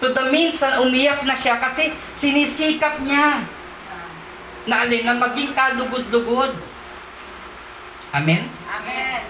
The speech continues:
Speaker 1: Dapat ganun yung ating theology na tayo ay nagsusumikap sa Panginoon. Na tayo ay nagpapakapagod, nagpapakahirap sa Diyos.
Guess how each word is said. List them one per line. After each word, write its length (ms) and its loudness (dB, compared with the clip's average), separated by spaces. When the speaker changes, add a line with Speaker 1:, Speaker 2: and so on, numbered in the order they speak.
Speaker 1:
Dapat 340 2
ganun 400 2
yung 160 2
ating 400 0
theology 800 2
na 80 2
tayo 320 2
ay 160 2
nagsusumikap 880 0
sa 240 2
Panginoon. 560 2
Na 80 2
tayo 240 4
ay 160 2
nagpapakapagod, 1040 2
nagpapakahirap 880 0
sa 160 -4
Diyos. 320 -4